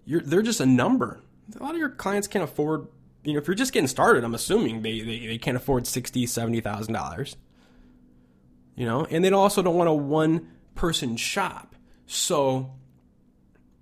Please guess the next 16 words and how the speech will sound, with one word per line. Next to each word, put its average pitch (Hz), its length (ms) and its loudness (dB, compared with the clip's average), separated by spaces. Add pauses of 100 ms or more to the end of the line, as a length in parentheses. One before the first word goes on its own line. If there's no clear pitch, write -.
(1040)
building 185 260 0
your 143 120 0
site 175 500 -4
to - 100 -8
communicate 156 680 -4
that 117 100 -6
you're, 131 340 -2
you 147 100 -2
know, 120 180 -2
a 123 100 -6
boutique 139 580 -4
digital 135 300 -4
marketing 139 360 -6
agency, 107 600 -8 (380)
that's 135 240 -6 (320)
perfect. - 540 -4